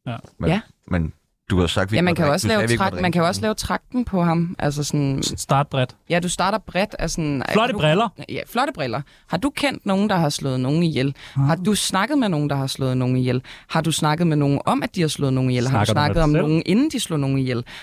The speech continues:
Speaker 3: Har du, øh, øh,
Speaker 2: Noterer du det her, Tjerno?
Speaker 3: øh, øh,
Speaker 2: Noterer du trakten?
Speaker 1: Jeg
Speaker 3: Trakten.
Speaker 1: synes, trakten er godt.
Speaker 3: Trakten
Speaker 2: Trakten er
Speaker 3: er,
Speaker 2: genial.
Speaker 3: trakten er noget, man lærer på journalisterhøjskolen.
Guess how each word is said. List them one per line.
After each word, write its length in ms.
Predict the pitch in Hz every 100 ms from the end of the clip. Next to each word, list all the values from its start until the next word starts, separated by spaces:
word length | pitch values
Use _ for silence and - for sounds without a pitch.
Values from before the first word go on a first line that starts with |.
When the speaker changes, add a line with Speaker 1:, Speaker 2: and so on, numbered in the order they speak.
| -
Speaker 3:
Har 120 | -
du, 180 | 143 123 233
øh, 40 |
øh, 40 | - -
Speaker 2:
Noterer 440 | 110 120 190 196
du 120 | 202 202
det 180 | 196
her, 140 | 196 190
Tjerno? 340 | - 160 123
Speaker 3:
øh, 60 | - -
øh, 20 |
Speaker 2:
Noterer 260 | 139 - 208
du 140 | 202
trakten? 520 | 196 - 208 - 135 -
Speaker 1:
Jeg 140 | 139 147
Speaker 3:
Trakten. 140 | 240
Speaker 1:
synes, 300 | 170 175 -
trakten 380 | - 202 233 277
er 40 |
godt. 260 | 233 285 -
Speaker 3:
Trakten 220 | 190 196
Speaker 2:
Trakten 160 | 233 247
er 240 | 254 240
Speaker 3:
er, 40 | 160
Speaker 2:
genial. 340 | 208 202 254 285
Speaker 3:
trakten 280 | 214 233 254
er 640 | 208 214 220 214 202 196 190
noget, 280 | 208 247
man 100 | 254
lærer 140 | 233 240
på 80 | -
journalisterhøjskolen. 720 | 262 262 254 247 262 247 233